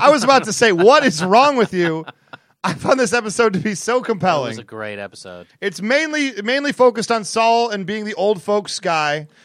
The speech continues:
Speaker 1: And he
Speaker 2: Well, no, we have to remember, we start off with a flashback of him.
Speaker 1: Yes.
Speaker 2: When we find out that he's a, uh, working in the mailroom at, at the law, at the law firm.
Speaker 1: That is correct, and he's been secretly without his brother, uh, without his brother.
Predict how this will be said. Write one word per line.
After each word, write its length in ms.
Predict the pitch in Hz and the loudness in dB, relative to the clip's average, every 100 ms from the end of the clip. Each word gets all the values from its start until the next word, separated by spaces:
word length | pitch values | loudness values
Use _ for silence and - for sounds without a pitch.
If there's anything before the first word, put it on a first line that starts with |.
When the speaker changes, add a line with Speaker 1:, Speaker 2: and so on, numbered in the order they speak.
| _ | _
Speaker 1:
And 120 | - 190 | -6 -2
he 40 | |
Speaker 2:
Well, 320 | 190 185 - _ _ - | 0 -2 -6 _ _ -10
no, 380 | 139 104 101 _ | -8 -8 -12 _
we 120 | 143 | -10
have 100 | 185 - | -10 -10
to 80 | |
remember, 300 | 165 156 120 | -10 -8 -8
we 120 | 107 131 | -12 -14
start 320 | - 160 156 | -6 -4 -2
off 240 | 156 - | -2 -4
with 140 | 123 113 | -12 -12
a 40 | |
flashback 640 | - 143 151 147 113 101 | -8 -4 -4 -4 -8 -10
of 120 | 101 | -12
him. 280 | - 104 98 | -14 -14 -8
Speaker 1:
Yes. 380 | 143 - - - _ _ _ | -8 -8 -14 -16 _ _ _
Speaker 2:
When 200 | 110 110 | -16 -14
we 100 | 110 | -16
find 380 | - 131 135 127 | -10 -8 -6 -6
out 240 | 113 110 | -6 -6
that 80 | 110 | -14
he's 160 | 110 | -16
a, 100 | 104 101 _ - | -16 -20 _ -18
uh, 140 | 113 - | -18 -18
working 360 | 127 139 131 123 | -10 -8 -8 -10
in 80 | 117 | -12
the 80 | 113 | -12
mailroom 720 | 123 135 160 139 113 95 95 - | -6 -2 -2 -2 -6 -8 -16 -16
at, 420 | 104 101 - - _ | -14 -14 -16 -20 _
at 220 | 110 107 110 | -18 -18 -16
the 80 | |
law, 460 | 101 101 101 92 - _ | -10 -8 -8 -10 -14 _
at 100 | 101 | -20
the 80 | 101 | -14
law 220 | 101 98 | -12 -12
firm. 360 | - 87 80 _ | -12 -20 -20 _
Speaker 1:
That 160 | 139 151 | -8 -8
is 100 | 151 | -8
correct, 360 | 214 196 185 | -4 -2 -2
and 80 | 185 | -6
he's 140 | 202 156 | -6 -8
been 120 | 175 | -10
secretly 880 | - 311 320 285 208 180 165 175 - _ | -6 -4 -2 -4 -2 -2 -2 -4 -10 _
without 300 | - 160 208 | -12 -4 -4
his 120 | 214 151 | -4 -4
brother, 460 | 208 220 220 220 | -2 0 0 2
uh, 380 | 196 190 190 185 180 | 2 2 0 -2 -8
without 560 | 143 - _ 139 185 190 | -20 -20 _ -8 -6 -6
his 100 | 156 | -6
brother. 460 | 165 202 165 180 | -4 -2 -2 -8